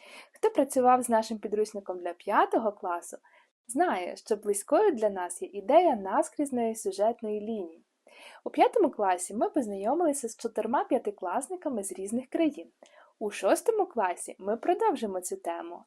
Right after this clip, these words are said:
але детальніше познайомимося вже з їхніми родинами, з батьками і навіть домашніми улюбленцями. Такий підхід дає нам змогу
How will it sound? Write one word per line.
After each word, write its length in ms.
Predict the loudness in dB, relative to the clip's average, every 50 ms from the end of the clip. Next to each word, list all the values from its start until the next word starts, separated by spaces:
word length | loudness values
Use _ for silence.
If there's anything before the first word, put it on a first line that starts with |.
| _ _
але 340 | -4 -4 -2 -2 -2 -4 -4
детальніше 760 | -6 -8 -8 -6 -4 -2 -2 0 0 0 -2 -4 -6 -10 -12
познайомимося 880 | -10 -10 -10 -8 -8 -8 -6 -2 0 0 0 0 -2 -4 -4 -6 -8 -8
вже 180 | -8 -8 -10
з 100 | -10 -8
їхніми 460 | -8 -10 -10 -8 -6 -6 0 2 2 2
родинами, 580 | 2 2 2 0 0 0 -2 -4 -8 -12 -16 _ _ _ _ _ _ _ _ _ -10
з 80 | 0
батьками 680 | 2 2 2 2 0 -4 -4 0 2 2 2 2 0 -2
і 140 | -2 -6 -6
навіть 360 | -4 -4 -2 -2 -2 -2 -2
домашніми 600 | -4 -4 -2 -2 -2 -2 -4 -6 -6 -6 -6 -4
улюбленцями. 720 | -4 -4 -4 -2 -4 -4 -4 -6 -8 -8 -12 -16 -16 -20 _ _ _ _ _ _ _ _ _ -20 -20 -20 -20 -20 -16 _
Такий 300 | -4 -2 0 2 0 2 2
підхід 640 | 0 -2 -2 -6 -12 -8 -4 -2 -2 -2 -4 -8 -20 -20 -20 -20 -20 _ 0
дає 240 | 2 4 4 6
нам 220 | 4 4 2 2 0
змогу 640 | -4 -8 -8 -6 -6 -4 -4 -6 -4 -4 -4 -4